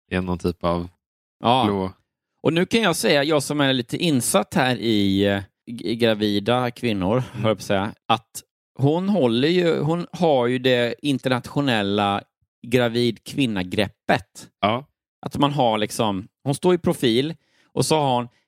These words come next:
Speaker 2: en hand lite under och en hand lite ovanpå magen.
Speaker 1: Ja.
Speaker 2: Det är i sig
Speaker 1: Just det.
Speaker 2: till skillnad från om hon hade då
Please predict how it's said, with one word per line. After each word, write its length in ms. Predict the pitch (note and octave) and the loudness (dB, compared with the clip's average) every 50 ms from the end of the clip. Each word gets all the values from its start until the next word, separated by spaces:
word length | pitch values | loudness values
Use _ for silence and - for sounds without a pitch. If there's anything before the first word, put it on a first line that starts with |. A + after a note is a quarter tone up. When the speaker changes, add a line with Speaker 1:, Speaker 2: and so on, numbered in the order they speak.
| _ _ _ - | _ _ _ 0
Speaker 2:
en 300 | D3+ D#3 D#3 D#3+ D#3+ D#3+ | 0 0 0 -2 -4 -4
hand 520 | D#3 D#3+ C3+ A#2+ A2 G#2+ G#2+ G#2+ G#2 - _ _ _ _ - | -2 0 0 0 0 -2 -4 -6 -8 -10 _ _ _ _ -2
lite 360 | C3+ C3+ C3+ A#2 - - A2 - - | 0 0 0 0 -2 -6 -6 0 0
under 640 | F3+ G#3 A3 A3+ A#3 A3+ G#3+ A3+ A3 G#3+ F#3+ - - | 0 2 2 -2 -2 0 0 0 0 0 -4 -4 -4
och 160 | - - - | -4 -2 0
en 240 | D3+ C#3 A#2+ A2+ G#2 | 0 0 0 -2 -2
hand 260 | A2+ - G2+ G#2 G2+ | -2 -2 -2 -2 0
lite 260 | G#2 A2 G#2 - - G2+ | 0 0 -2 -2 -4 -4
ovanpå 720 | G2 A#2+ A#2+ A2 F#2 F2+ E2 E2 - - A#2 A#2+ B2 A#2+ - _ _ _ _ - | 0 2 2 2 0 -2 -6 -6 -2 0 0 0 0 -4 -6 _ _ _ _ -6
magen. 680 | A#2 B2 A#2 A2+ G2 F2+ F2 F2 A#2+ C3 C3 A2 F#2+ - _ - | -4 -2 -2 -2 -2 -2 0 0 0 0 0 -4 -8 -12 _ -2
Speaker 1:
Ja. 280 | - G2+ G2+ G2+ A2+ A2+ _ _ _ _ _ _ _ | 0 0 0 -2 -6 -10 _ _ _ _ _ _ _
Speaker 2:
Det 80 | - D#3+ | 0 2
är 180 | D3+ C3+ B2+ A#2+ | 4 4 4 2
i 40 | G#2 | 0
sig 380 | - - G#2 G2 F#2 F2 F#2 _ _ _ _ _ _ - | 0 -2 -2 -2 -2 -4 -8 _ _ _ _ _ _ -8
Speaker 1:
Just 220 | - A#2+ A#2 - - | -8 -8 -8 -8 -8
det. 200 | - D2+ - - _ _ - | -8 -8 -8 -10 _ _ -2
Speaker 2:
till 120 | D#3 D3 | -2 0
skillnad 460 | C3+ - E3+ D#3+ C3+ B2 A#2+ A#2+ A#2 | 2 2 2 2 2 2 0 0 -2
från 300 | - - C3 A#2 A#2 A2+ - | -2 -2 0 0 0 -2 0
om 220 | - C#3+ C3+ C3 | 0 0 0 0
hon 160 | C3+ C3 B2+ B2 | 0 0 0 0
hade 260 | A#2+ A#2+ A#2+ A#2+ A#2+ | 0 0 0 0 0
då 320 | A#2+ A#2+ A2+ G#2+ G#2 F#2+ | 2 2 2 2 2 -2